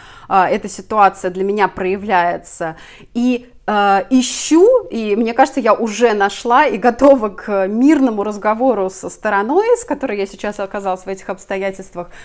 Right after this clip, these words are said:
М, я нашла для себя работоспособный контекст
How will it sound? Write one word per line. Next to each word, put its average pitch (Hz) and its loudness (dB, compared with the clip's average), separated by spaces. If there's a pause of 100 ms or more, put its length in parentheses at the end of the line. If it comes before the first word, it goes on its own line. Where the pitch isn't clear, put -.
(260)
М, 196 -6
я 226 2
нашла 269 2
для 262 -2
себя 202 2
работоспособный 202 -2
контекст 185 -4